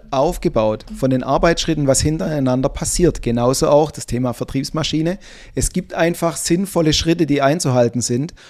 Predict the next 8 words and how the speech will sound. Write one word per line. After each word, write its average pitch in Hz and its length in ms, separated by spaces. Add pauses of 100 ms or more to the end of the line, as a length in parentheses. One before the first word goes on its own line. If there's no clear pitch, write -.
(240)
damit 143 320
der 170 60
Vertrieb 156 340
optimal 127 460
läuft, 165 480
dass 131 160
ich, 139 320 (320)
äh, 131 400